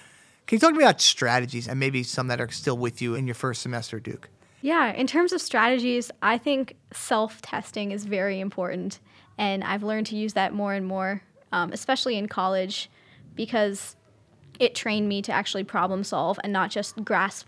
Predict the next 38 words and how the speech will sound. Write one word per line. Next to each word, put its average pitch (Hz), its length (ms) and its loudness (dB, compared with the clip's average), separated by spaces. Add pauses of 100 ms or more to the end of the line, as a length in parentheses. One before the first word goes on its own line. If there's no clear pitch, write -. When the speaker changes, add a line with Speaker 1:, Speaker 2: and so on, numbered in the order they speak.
(160)
Speaker 2:
big 208 220 0
picture 190 320 -4
concepts. 185 680 -4 (340)
Although 240 480 6 (100)
I 254 140 10
do 247 120 2
think 233 280 2
big 226 180 4
picture 220 300 -2
concepts 196 480 0
is - 160 -4
also 185 560 -2
important 196 540 -2
when 202 200 -6
you're 190 100 -2
learning 190 240 -4
a 175 60 -4
subject. 190 560 -4 (320)
I 220 140 4
like 240 160 4
to - 80 -2
make 220 180 0
flashcards 214 640 2
and 220 160 -2
write 202 160 2
out 196 320 2
something 220 340 -2
very 208 220 2
broad 190 480 2
on 196 80 0
the 196 80 -2
front - 240 -2
of 208 80 -4
the 202 60 -6
flashcard 185 680 0
and 220 140 -2
then 208 80 0
include 214 460 -2